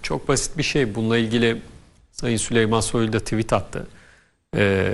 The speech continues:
yani sağın yükselişte olduğu bir dünyada Devlet Bahçeli niye böyle bir şey yapsın şeklinde bir tweet attı. Ben aslında şöyle düşünüyorum. Yani, e, çok doğru Süleyman Soylu'nun söylediği.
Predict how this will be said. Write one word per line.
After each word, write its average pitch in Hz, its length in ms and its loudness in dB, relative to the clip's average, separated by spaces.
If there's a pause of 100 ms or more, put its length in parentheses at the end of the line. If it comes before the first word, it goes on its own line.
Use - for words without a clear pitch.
(120)
yani 104 520 2 (540)
sağın 131 500 4
yükselişte 127 600 -4
olduğu 117 520 -2
bir 101 220 0
dünyada 98 640 0
Devlet 107 360 -2
Bahçeli 101 360 -2
niye 95 200 2
böyle 87 260 -2
bir 92 60 -8
şey 101 160 -4
yapsın - 400 -4 (400)
şeklinde 104 600 0 (640)
bir 107 120 -2
tweet 120 360 0
attı. - 380 -2 (460)
Ben 139 80 6
aslında 165 720 2 (340)
şöyle 147 600 2
düşünüyorum. 98 560 -2 (260)
Yani, 107 460 2 (600)
e, - 40 -8 (340)
çok - 300 2
doğru 147 500 2
Süleyman 110 480 -2
Soylu'nun 98 440 -2
söylediği. 101 580 0